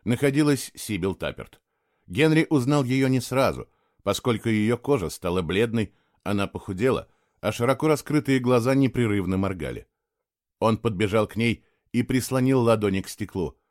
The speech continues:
«Сибил!» произнёс он. «Это я!» «Генри!»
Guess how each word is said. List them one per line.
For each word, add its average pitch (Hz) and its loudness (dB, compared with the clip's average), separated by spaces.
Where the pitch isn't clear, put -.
«Сибил!» 202 4
произнёс 107 0
он. 90 -4
«Это 185 2
я!» 254 6
«Генри!» 165 -2